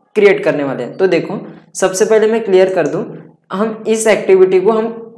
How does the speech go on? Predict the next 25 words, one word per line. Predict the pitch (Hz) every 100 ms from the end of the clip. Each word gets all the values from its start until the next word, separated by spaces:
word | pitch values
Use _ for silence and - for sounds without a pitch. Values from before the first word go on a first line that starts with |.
| -
आज | 180 180
के | 214
video | 185 196
में | 233
create | 190 156 -
करने | 139 127
वाले | 123 117
हैं। | 110 - _ _ _ _ - _ - 143
जैसे | 165 165 233
हम | 240
इस | - -
पे | 240
click | 214 208
करेंगे | 202 190 196
before | 190 160 196 208
age | 214 180
eighteen | 170 165 175
पे | 208
या | 175 196
फिर | 196 156
get | 240 -
started | 185 160 156 160
पे, | 226 - - - -
तो | 220 233 - -
इस | 233 -